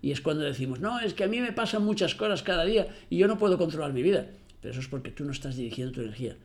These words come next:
no la estás llevando, no la estás controlando. Y por eso entonces la energía, digamos, de alguna forma se desborda y actúa entonces la vida de oficio.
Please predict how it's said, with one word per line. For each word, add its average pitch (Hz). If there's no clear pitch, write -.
no 131
la 131
estás 135
llevando, 127
no 110
la 117
estás 131
controlando. 110
Y 117
por 110
eso 117
entonces 143
la 110
energía, 110
digamos, 135
de 139
alguna 123
forma 156
se -
desborda 139
y 139
actúa 127
entonces 120
la 117
vida 113
de 107
oficio. -